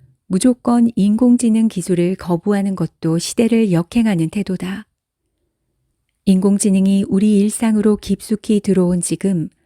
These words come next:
인공지능이 인간을 위협하는 존재라고 규정하기보다는 우선은 현실을 받아들여야 한다. 티비나 자동차, 카메라가 처음 등장했을 때를 생각해보자. 자동차가 처음 나왔을 때도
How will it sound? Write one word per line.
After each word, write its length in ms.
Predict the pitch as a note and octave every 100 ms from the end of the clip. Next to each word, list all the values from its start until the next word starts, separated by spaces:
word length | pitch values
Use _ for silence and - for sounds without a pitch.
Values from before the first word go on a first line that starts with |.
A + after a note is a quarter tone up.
| _ _ _ _
인공지능이 880 | G3+ G3 B3 A#3+ A#3 G#3 G3+ G#3 G#3 -
인간을 520 | F#3+ G3+ A#3+ A#3 A#3+
위협하는 520 | F#3 G#3+ A3 F#3+ F3
존재라고 640 | F3 F3+ F3 F#3+ F3+ - F3+ -
규정하기보다는 1040 | E3+ F#3 F3+ F3 F3+ E3+ D#3 E3 E3+ F#3 - _ _ _ -
우선은 420 | E3 F3 E3+ F#3+
현실을 540 | G#3+ C4 C4 B3+ B3
받아들여야 720 | A#3+ F3+ F#3+ G3 G3 F3+ E3+ F#3+
한다. 460 | F#3+ E3+ F3 G3+ - _ _ _ _ _ _ _ _ _ _ _ _ _ _
티비나 520 | - A#3+ A#3+ A3+ A3+
자동차, 600 | A3+ F3+ F3 E3 - F3
카메라가 540 | F3+ - B3+ B3+ B3 B3+
처음 400 | - C4+ C4 B3+
등장했을 680 | B3+ F#3+ A#3+ A#3 A#3 - A#3+
때를 280 | G3 E3
생각해보자. 840 | E3+ G3+ G3 G3+ F3+ F3 F3+ F#3+ G3 _ _ _ _ _ - - - _ _
자동차가 600 | - F#3+ A#3+ B3+ A#3 A#3
처음 300 | - B3 A#3+
나왔을 440 | F3+ F3+ G3+ G#3
때도 480 | - E3 F3+ G3 D#3+